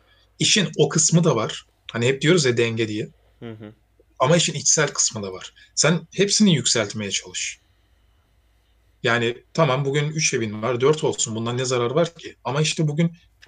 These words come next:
Speaker 1: üç kişiyi mutlu ettiysen yarın da dört kişiyi mutlu etmeyi hedefle.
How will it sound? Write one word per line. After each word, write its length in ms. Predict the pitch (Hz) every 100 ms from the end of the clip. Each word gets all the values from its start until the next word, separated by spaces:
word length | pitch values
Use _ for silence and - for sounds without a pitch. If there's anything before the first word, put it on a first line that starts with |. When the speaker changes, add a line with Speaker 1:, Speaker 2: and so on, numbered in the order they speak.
| - - -
Speaker 1:
üç 160 | 175 -
kişiyi 300 | - - 165
mutlu 280 | 156 156 160
ettiysen 360 | 156 - 131
yarın 420 | 113 127 131 156
da 120 | 165 135
dört 200 | 151 147
kişiyi 240 | - 127
mutlu 260 | 113 - 110
etmeyi 340 | 104 107 98
hedefle. 420 | 104 98 - 90